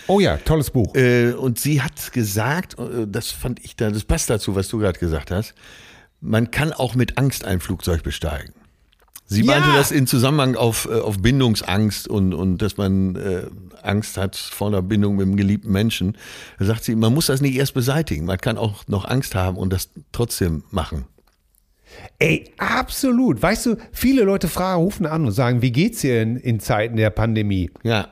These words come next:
Speaker 1: Und dann sage ich immer, für jemanden, der eine Angststörung hat, komme ich hier eigentlich ganz gut durch.
Speaker 2: Ja.
Speaker 1: <laughs>
Speaker 2: Aber ist das nicht ein schönes Bild?
Speaker 1: Ja,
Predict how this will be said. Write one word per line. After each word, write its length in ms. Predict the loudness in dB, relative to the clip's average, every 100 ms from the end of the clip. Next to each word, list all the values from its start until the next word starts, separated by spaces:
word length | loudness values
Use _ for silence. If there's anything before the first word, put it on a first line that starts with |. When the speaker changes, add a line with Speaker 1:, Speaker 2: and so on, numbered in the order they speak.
| -4 0
Speaker 1:
Und 140 | 2
dann 140 | 2
sage 180 | 4 2
ich 80 | 2
immer, 180 | 0 0
für 120 | 0
jemanden, 360 | 2 2 2 4
der 80 |
eine 220 | 2 2 -2
Angststörung 680 | -4 -4 -4 2 2 2 0
hat, 280 | -2 -4 -2
komme 180 | 0 2
ich 40 |
hier 140 | 2
eigentlich 220 | 2 0 -2
ganz 180 | -2
gut 200 | -2 0 2
durch. 280 | 2 2
Speaker 2:
Ja. 180 | -2 -4 -4 0
Speaker 1:
<laughs> 440 | 4 4 4 0 0
Speaker 2:
Aber 140 | 2
ist 120 | 4
das 120 | 2
nicht 100 | 2
ein 40 | 2
schönes 340 | 2 2 2
Bild? 300 | 2 2 0 -6 -20 _ _ _
Speaker 1:
Ja, 140 | 0